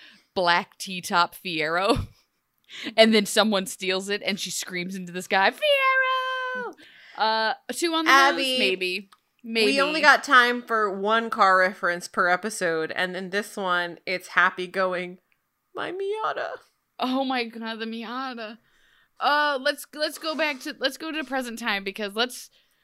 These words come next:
Speaker 1: I, I feel like a lot happened, but I don't think a lot happened at all.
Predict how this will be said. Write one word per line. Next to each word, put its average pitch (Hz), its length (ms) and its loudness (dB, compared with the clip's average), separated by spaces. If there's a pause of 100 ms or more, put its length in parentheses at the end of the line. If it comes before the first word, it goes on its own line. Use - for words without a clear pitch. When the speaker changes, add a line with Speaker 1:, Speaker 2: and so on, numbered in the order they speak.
(440)
Speaker 1:
I, - 80 0 (600)
I 285 80 4
feel 381 220 0
like 381 140 -4
a 311 60 0
lot 247 200 -2
happened, 220 560 -4
but 208 140 0
I 208 40 -2
don't 214 220 -2
think 220 140 -6
a 202 40 -8
lot 196 180 0
happened 175 320 -6
at 160 80 -6
all. 117 280 -8